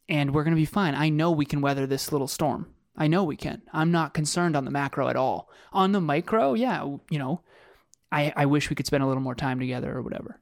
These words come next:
honestly, 'cause she's been working late. But I'm okay with that. I get it.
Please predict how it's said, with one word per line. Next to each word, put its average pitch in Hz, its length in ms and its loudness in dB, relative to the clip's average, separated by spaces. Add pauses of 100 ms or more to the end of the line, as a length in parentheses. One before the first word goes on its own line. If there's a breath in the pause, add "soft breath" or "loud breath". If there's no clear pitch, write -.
(180)
honestly, 143 540 -4
'cause - 140 -2
she's 147 160 0
been 139 140 -4
working 131 280 -6
late. - 320 -8 (400 loud breath)
But - 240 2 (300)
I'm 185 160 2
okay 151 320 0
with 135 160 -2
that. 143 180 -2
I 165 80 0
get 151 240 2
it. - 180 -4